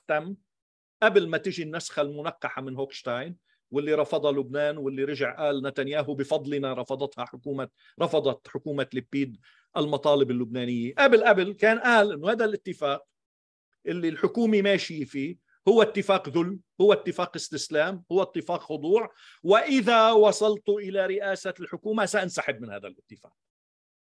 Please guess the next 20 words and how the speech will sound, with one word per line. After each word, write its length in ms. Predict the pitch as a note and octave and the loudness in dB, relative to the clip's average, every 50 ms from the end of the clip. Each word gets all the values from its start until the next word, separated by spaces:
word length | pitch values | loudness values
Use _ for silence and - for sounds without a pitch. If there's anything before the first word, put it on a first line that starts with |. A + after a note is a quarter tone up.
| _ _ _ _ _ _ _ _ _ _ _ _ | _ _ _ _ _ _ _ _ _ _ _ _
هذا 160 | G#3 C4 A#3+ - | -6 -4 -4 -2
حكي 320 | - B3+ B3+ - B3 A3 | -2 -2 -4 -2 -2 0
علني 520 | E3 C#3+ F#3 A#3+ A3 F#3 D#3+ C3 A2 G2+ G#2 | 0 0 0 0 0 -2 -2 -6 -10 -12 -14
ورسمي 760 | A2 G#2+ G#2+ G#2 A2 D3 A3 A3 - - F3 D3+ A#2 G2+ G2+ G#2 | -18 -18 -16 -10 0 0 0 0 0 -8 -10 -12 -12 -12 -14 -12
وواضح. 580 | A2+ B2+ D#3 F#3 F#3 E3+ D3 C3 A2 - _ _ _ _ _ _ _ _ _ _ _ _ _ _ _ _ - | -6 0 0 2 2 0 -2 -6 -8 -10 _ _ _ _ _ _ _ _ _ _ _ _ _ _ _ _ 2
قبل 320 | C4 - - C4 A3+ G#3+ | 2 2 4 2 0 0
بيومين 680 | F3 F#3 G3 G#3+ G#3+ G#3 G#3 G#3 A#3+ C4 C4+ C4+ B3+ A#3 | 0 4 6 6 6 8 6 4 4 4 4 4 2 0
من 80 | G#3+ G#3+ | 2 0
الانتخابات 880 | G#3 G#3 G#3 F#3 F3 - F3+ - - E3 D#3 C3 D3 C#3 C3+ - - | 0 0 -2 -6 -8 -10 -12 -6 -4 -4 -2 0 0 -2 -2 -2 -4
لما 180 | D3 D#3 D#3 D#3 | -6 -4 -4 0
بلشت 500 | D3+ A3+ C4 C4 B3 G#3+ - G#3 - - | 0 0 2 2 0 2 2 0 -2 -2
المؤشرات 760 | F#3 F3 E3+ F3+ G3 - - - G3 G3+ G#3+ A3 G#3+ G#3+ - | -6 -8 -8 -10 -10 -12 -6 -4 -2 0 0 0 -2 -2 -6
تقول 440 | G3 - - G3+ A3+ A3+ A#3 A3+ - _ _ _ _ _ _ _ | -8 -6 -4 -6 -4 -4 -6 -8 -10 _ _ _ _ _ _ _
أن 220 | A3+ A#3 A#3 A3 G#3+ | -2 -2 0 0 -2
هناك 580 | F#3+ D#3+ F#3 F#3+ F#3+ A3 B3 A#3 G#3+ A3 G3+ | -2 -2 -2 -4 -2 0 0 0 0 0 -2
فرصة 440 | F#3 G3+ - G#3 A3 G#3 - - A3 | -4 -2 -2 -4 -4 -4 -4 -4 -4
حقيقية 880 | G#3 - G3+ F#3+ - - F#3 - - - G#3 A3 G#3 G#3+ A3 G#3+ G3 | -2 -2 -4 -4 -4 -8 -12 -12 -8 -8 -8 -4 -2 -2 -2 -2 -6
أمام 280 | F3 F3 F#3+ G3 F#3 F3+ | -4 -4 -4 -4 -4 -6
نتنياهو 500 | F3 - E3+ D#3+ F3 F#3+ G3 F3+ F#3 F#3 | -8 -8 -8 -10 -6 -6 -4 -4 -4 -4
للوصول، 560 | E3+ E3+ E3+ E3 D#3 C3+ - C3 B2 A2 G2 | -6 -6 -8 -8 -10 -8 -10 -12 -12 -12 -14